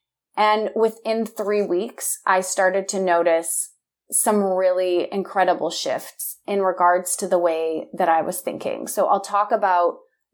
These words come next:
those in a minute. I want to dive into some challenges, though, that came up over the last year. The first one I touched on a, a little bit already, in that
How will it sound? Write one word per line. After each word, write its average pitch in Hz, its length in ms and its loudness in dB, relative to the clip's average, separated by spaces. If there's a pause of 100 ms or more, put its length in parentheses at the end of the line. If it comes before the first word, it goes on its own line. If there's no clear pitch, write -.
(160)
those 190 520 0
in 190 120 -4
a 180 40 -2
minute. 175 360 0
I 196 120 2
want 233 180 2
to 311 200 -2
dive 190 220 0
into 190 200 -2
some 202 140 -4
challenges, 202 640 0
though, 196 400 2 (460)
that 185 300 2 (300)
came 226 300 -2
up - 400 -2 (200)
over 185 220 2
the 175 120 0
last - 340 0
year. - 340 -8 (540)
The 240 160 -2
first 320 300 -2
one 381 100 2
I 349 80 2
touched 254 340 -4
on 214 160 2
a, 190 200 0
a 202 100 2
little 196 240 2
bit 196 140 0
already, 170 520 0
in 175 180 -2
that 170 280 0